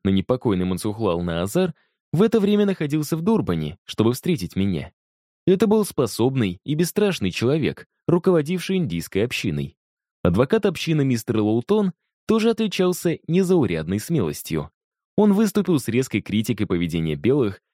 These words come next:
и давал советы индийцам не просто как адвокат на жалование, а как их настоящий друг. Дурбан теперь стал местом столкновения двух неравных сил.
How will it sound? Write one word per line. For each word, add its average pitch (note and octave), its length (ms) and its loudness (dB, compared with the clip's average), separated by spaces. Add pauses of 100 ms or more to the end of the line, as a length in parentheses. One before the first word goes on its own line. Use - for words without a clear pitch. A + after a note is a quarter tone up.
(160)
и F#3 100 2
давал G#3 340 2
советы D#3 420 -2
индийцам A2 440 -2
не A2 100 -2
просто G3+ 380 0
как F#2 200 -2
адвокат G2 420 -2
на B2 80 -2
жалование, D#2+ 680 -4 (280)
а D3 100 2
как G#3 220 0
их - 260 -2
настоящий A#2+ 760 -2
друг. G#2+ 360 -2 (400)
Дурбан F#3 400 4
теперь F2 440 -4 (160)
стал G3 320 0
местом F#3 320 2
столкновения G#2+ 720 -2
двух G2 320 -2
неравных F#2 460 -2
сил. - 400 -6